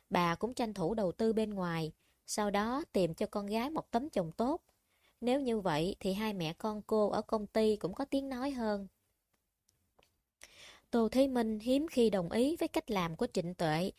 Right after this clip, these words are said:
mà ngược lại còn lộ ra nét vui vẻ. Nói cho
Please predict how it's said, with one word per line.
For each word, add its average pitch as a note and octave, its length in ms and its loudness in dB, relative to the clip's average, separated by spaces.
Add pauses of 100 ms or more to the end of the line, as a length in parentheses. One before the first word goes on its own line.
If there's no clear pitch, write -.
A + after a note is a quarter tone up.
(640)
mà F3 280 0
ngược E3 260 -2
lại E3+ 360 0
còn F3 180 -4
lộ D#3+ 240 0
ra G#3+ 200 0
nét C4 240 -4
vui A#3 180 2
vẻ. F3+ 320 -2 (800)
Nói A#3+ 220 0
cho A#3 200 -2